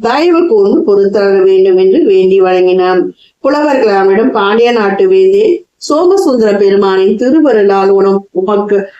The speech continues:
அளவற்ற திருவும் கீர்த்தியும் உண்டாவதாக" என்று கூறி விடைபெற்றனர். தொடர்ந்து பல ஆண்டுகள் நல்லாட்சி புரிந்து வந்தான்.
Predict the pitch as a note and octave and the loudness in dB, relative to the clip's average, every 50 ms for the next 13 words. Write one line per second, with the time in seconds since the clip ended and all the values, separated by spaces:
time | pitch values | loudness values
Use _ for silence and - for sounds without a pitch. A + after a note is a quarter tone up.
0 | - _ - G#3 A3 A#3+ C#4 D4 D4+ D4+ D4 - G4+ G4+ G4 - C4+ C4+ D4 D4 | -12 _ -4 -2 -2 0 0 -2 -2 -2 -2 -2 -2 -2 0 -2 -2 0 0 0
1 | C#4+ C#4 B3 A3+ G3+ G3+ G#3+ A#3+ C4 C4+ C4 - C4 B3+ A#3 G#3+ G3 F#3+ G3+ G#3 | 0 0 0 -2 -2 -2 -4 -4 -4 -4 -4 -4 -2 0 0 2 2 0 0 0
2 | B3 C4+ C#4+ C#4+ C4 A#3+ G#3+ G3 F#3 F#3 F#3+ F#3 F3+ F3 F3 F3+ F3+ F#3+ G3+ A3+ | 0 0 -2 -2 0 0 0 -2 -2 -2 0 0 0 2 0 0 0 0 0 0
3 | D4 D4+ B3 G#3+ G3+ F#3+ F#3+ G3 G3 F#3+ - F#3+ G3+ F#3+ F#3 F3+ F3+ F#3 - _ | 0 0 0 0 0 0 0 0 -2 -2 -2 -2 -2 0 0 -2 -4 -6 -10 _
4 | _ _ _ _ _ - C#4 C#4+ C#4+ D#4 E4+ F4+ E4+ E4 F#4+ - D4 A#3 G#3 G3+ | _ _ _ _ _ -4 -4 -2 -2 0 0 2 2 2 0 0 -2 -2 -2 -2
5 | G3 F#3+ F#3+ G3+ G#3+ A3+ A3 A3 A3 G3+ G3+ G3 F#3+ G3+ A3 B3 B3+ C#4 D#4 - | -2 -2 -2 0 0 0 0 0 0 0 0 0 0 0 -2 -2 -2 -2 -4 -4
6 | - F4 - - G#3+ G3 G3 G3 G3 G3 F#3 F3+ F3+ F3+ F3 E3 E3 E3+ E3+ E3 | -4 -4 -2 0 0 0 2 2 0 0 0 2 0 0 0 0 -2 -2 -4 -4
7 | - | -6